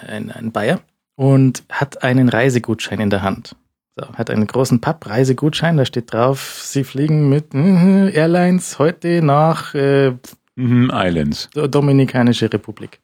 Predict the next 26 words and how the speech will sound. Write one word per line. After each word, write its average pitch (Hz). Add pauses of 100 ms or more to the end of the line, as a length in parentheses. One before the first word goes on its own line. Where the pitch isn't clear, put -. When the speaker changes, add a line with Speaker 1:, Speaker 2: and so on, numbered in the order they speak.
(140)
Speaker 2:
Ja. 85 (440)
Speaker 1:
Einziger 139
Haken 160
ist, 175
der 139
Gutschein 135
gilt 135
nur 120
für 123
eine 117
Person. 127 (420)
Zweiter 143
Haken 139
ist, 127
das 117
Flugzeug 123
geht 117
in 117
einer 110
Stunde. 104 (2000)
Dann 120
steht 127
er 135
auf 117
dem 110
Marienplatz 175